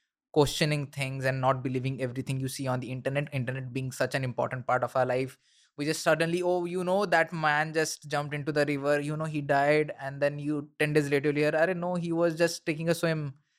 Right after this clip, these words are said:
in the river, he was not committing any kind of crime or taking his own life." So I have a, I am a firm believer of that, that you should question everything. And thank you, thanks to you that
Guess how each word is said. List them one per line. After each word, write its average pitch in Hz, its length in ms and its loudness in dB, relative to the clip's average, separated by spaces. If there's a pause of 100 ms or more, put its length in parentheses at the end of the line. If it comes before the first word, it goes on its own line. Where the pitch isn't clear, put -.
(140)
in 151 60 -6
the 160 60 2
river, 156 220 4
he 156 80 4
was 151 140 2
not 170 300 4
committing 156 600 -2
any 151 160 0
kind 151 240 0
of - 140 -2
crime 147 400 -2
or 139 280 4 (120)
taking 147 240 0
his 143 120 2
own 143 220 2
life." 135 340 0 (460)
So 226 340 6
I 208 400 2 (120)
have 190 100 4
a, 196 140 -6 (180)
I 160 120 2
am 185 120 2
a 196 60 -2
firm 190 240 0
believer 170 240 2
of 165 180 4
that, 160 160 4
that 165 140 0
you 165 80 -2
should 180 200 -10
question 175 380 0
everything. 156 520 -2
And 156 140 -4
thank 185 380 0
you, 240 300 -2 (240)
thanks 185 320 0
to 208 100 0
you 180 300 2
that 170 320 4